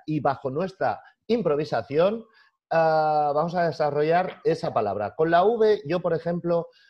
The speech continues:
mm, voy a poner virus. Y este es el tema que va a desarrollar Juniel. Juniel, con la V,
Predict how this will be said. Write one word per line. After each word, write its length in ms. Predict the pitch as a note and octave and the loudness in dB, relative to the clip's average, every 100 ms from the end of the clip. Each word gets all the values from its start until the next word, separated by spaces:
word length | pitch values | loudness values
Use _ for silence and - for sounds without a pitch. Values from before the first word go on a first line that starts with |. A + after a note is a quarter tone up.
| _ _ _ | _ _ _
mm, 720 | D#3+ D#3+ D3+ C#3+ C#3 C3+ C3 | -12 -10 -10 -12 -12 -12 -8
voy 220 | B2+ D3 C#3+ | 0 2 2
a 100 | B2+ | 0
poner 420 | C3 D3+ F3 E3+ _ | -2 0 -2 -4 _
virus. 880 | C3 B2+ G3 F3+ G#2 F2+ - - _ _ | -8 0 0 0 -4 -8 -14 -16 _ _
Y 180 | E3 F#3 | 0 2
este 560 | A3 G#3 - G#3+ G#3 - _ _ | 2 -2 0 2 2 -2 _ _
es 240 | - F#3 D#3+ | -6 -4 0
el 280 | C#3+ C3+ B2 | 0 0 -2
tema 340 | E3+ F3+ F3 | -2 -2 -4
que 100 | C#3+ | -2
va 100 | C#3 | 0
a 40 | D3+ | 0
desarrollar 680 | C#3 C3+ B2 C3 E3 F#3 - - | 0 -2 -2 0 2 0 -4 -12
Juniel. 580 | C3 F3+ E3+ A#2+ G2+ G2+ - - | -2 0 0 0 -2 -6 -12 -4
Juniel, 400 | A#3 C4 A3 D3 | -2 2 2 2
con 160 | D3+ | 0
la 120 | D#3+ F3+ | 4 4
V, 400 | A#3+ A#3+ A#3+ | 4 4 4